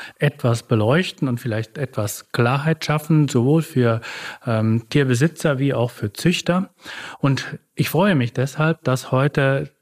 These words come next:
Doktor Hellige hier ist. Sie ist seit vielen, vielen Jahren hier an der Tierärztlichen Hochschule tätig. Sie ist Fachtierärztin für Pferde mit dem Schwergebiet Orthopädie und hat sich in den letzten Jahren zusätzlich,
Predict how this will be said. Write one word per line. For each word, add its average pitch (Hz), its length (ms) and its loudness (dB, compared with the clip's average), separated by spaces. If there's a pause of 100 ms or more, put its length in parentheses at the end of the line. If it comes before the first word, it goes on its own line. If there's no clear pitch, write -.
(240)
Doktor 127 260 0
Hellige 120 380 2
hier 120 320 -2
ist. 185 300 -2
Sie 139 100 0
ist 139 180 -2
seit 123 320 0
vielen, 185 400 2
vielen 143 300 2
Jahren 143 400 2
hier 139 200 2
an 127 100 4
der 120 220 0
Tierärztlichen 131 520 2
Hochschule 127 580 4 (500)
tätig. 151 560 0
Sie 123 140 -6
ist 120 160 -6
Fachtierärztin 127 720 -2
für 120 160 -2
Pferde 143 540 2 (340)
mit 127 200 0
dem 117 140 0
Schwergebiet 120 640 0 (140)
Orthopädie 135 840 2 (260)
und 120 180 0
hat 127 180 0
sich 131 200 -2
in 127 120 0
den 117 400 0
letzten 131 480 2
Jahren 127 420 2
zusätzlich, 147 760 0